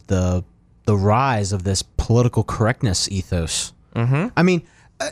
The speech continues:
Speaker 1: we talk, they, they, they've been talking about white supremacy and Trump is racist, but, like, what, what is the criterion for that?
Speaker 2: Mm-hmm.
Speaker 1: Well, he called Baltimore a rat-infested city that's riddled with crime.
Speaker 2: Mm-hmm.
Speaker 1: Is that wrong?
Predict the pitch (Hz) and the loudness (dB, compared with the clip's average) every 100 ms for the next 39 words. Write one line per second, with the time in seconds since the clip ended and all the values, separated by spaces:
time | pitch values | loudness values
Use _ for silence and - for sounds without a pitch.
0 | - 247 254 262 226 214 202 180 160 170 | -4 -2 2 0 0 -2 -2 -2 0 -2
1 | 156 151 160 151 175 151 120 131 - 156 | -2 -2 0 2 0 2 2 0 0 0
2 | 151 143 156 147 110 131 117 104 110 123 | 2 2 2 2 2 0 -2 0 2 2
3 | 127 120 - 113 120 117 117 120 - 151 | 0 -2 -2 0 0 0 0 -2 2 2
4 | 277 330 247 - 196 - 147 170 110 95 | 2 0 -2 -2 -2 0 2 2 0 -4
5 | - 90 82 - _ _ 131 135 131 131 | -8 -6 -6 -8 _ _ -4 -2 -2 -6
6 | - _ _ _ _ - 156 131 160 - | -12 _ _ _ _ 0 2 2 0 2
7 | 165 156 147 139 - _ _ - 135 131 | 2 4 2 -2 -10 _ _ -2 2 2
8 | - 123 110 107 104 101 104 113 117 104 | 2 0 2 2 0 0 0 0 0 -2
9 | 107 101 - 85 _ - 107 92 90 85 | -2 -2 -6 -12 _ -2 0 0 -2 -2
10 | 95 120 117 104 - - 95 78 101 - | 0 2 2 0 -6 -2 -2 -2 -6 -16
11 | _ _ _ - 120 110 120 113 135 117 | _ _ _ -8 -6 -2 0 2 0 0
12 | 107 104 156 | 0 2 0